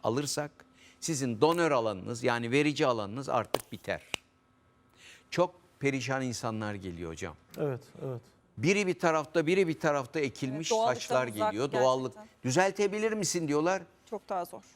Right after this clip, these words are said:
Speaker 1: Düzeltilmesi çok zor. "Önüne kamuflaj yapayım." diyorum.
Speaker 2: Evet.
Speaker 1: Arkasına bir bakıyorum, alacak bir tane greft yok.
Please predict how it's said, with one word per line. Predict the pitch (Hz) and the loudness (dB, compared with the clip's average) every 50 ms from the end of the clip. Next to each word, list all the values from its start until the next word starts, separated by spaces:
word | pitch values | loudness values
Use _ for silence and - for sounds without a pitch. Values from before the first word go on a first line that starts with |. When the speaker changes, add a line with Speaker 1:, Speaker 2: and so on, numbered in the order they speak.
| _ - | _ -10
Speaker 1:
Düzeltilmesi | 160 156 175 190 190 185 - - 196 196 196 185 165 180 | -4 2 4 4 4 4 0 -4 -6 -4 -2 -4 -4 -2
çok | - 208 202 190 - | 0 0 0 0 0
zor. | - 202 208 202 202 - - - _ _ _ _ - | 0 0 0 0 -2 -6 -14 -20 _ _ _ _ 0
"Önüne | 160 170 190 196 190 | 0 2 2 0 0
kamuflaj | - - 185 185 180 156 170 196 208 202 175 175 | 2 0 0 0 -2 -2 0 2 2 2 2 2
yapayım." | 160 131 - 131 123 113 107 101 | 0 0 0 -2 -2 -2 0 0
diyorum. | 110 120 135 175 185 - _ _ _ _ _ _ _ _ _ _ _ _ _ _ - - | 2 2 0 -2 -4 -6 _ _ _ _ _ _ _ _ _ _ _ _ _ _ -12 -10
Speaker 2:
Evet. | 160 151 143 135 139 - _ _ _ _ _ _ _ _ - | -8 -8 -8 -10 -12 -18 _ _ _ _ _ _ _ _ -4
Speaker 1:
Arkasına | 120 135 131 - 156 151 - 180 165 165 160 | -4 -4 -4 -4 -4 -4 -2 0 0 0 0
bir | 165 147 | 0 -2
bakıyorum, | 147 139 - - 147 143 151 165 | -2 -4 -4 -4 -4 -4 -2 -2
alacak | - 131 127 117 135 151 143 - - | -2 -2 0 0 -2 -4 -4 -6 -8
bir | 165 | -10
tane | - - 139 123 120 117 | -8 -6 -4 -4 -4 -4
greft | 101 107 98 104 - - - 87 | -6 -6 -6 -8 -8 -10 -12 -16
yok. | 80 | -16